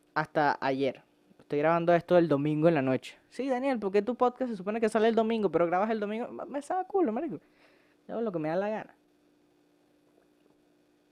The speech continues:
Y no soy Bad Bunny. Ajá. Pero, entre otras cosas, más allá de, de mi vida personal, de, de mis desgracias,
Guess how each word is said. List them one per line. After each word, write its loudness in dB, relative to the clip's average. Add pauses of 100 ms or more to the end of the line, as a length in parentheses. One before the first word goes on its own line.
(960)
Y 0
no -2
soy -4
Bad 0
Bunny. -6 (1160)
Ajá. -4 (1600)
Pero, 12
entre 6
otras 6
cosas, -2
más 2
allá 4
de, 6
de 4
mi 2
vida 6
personal, 0
de, 2
de 0
mis -4
desgracias, 0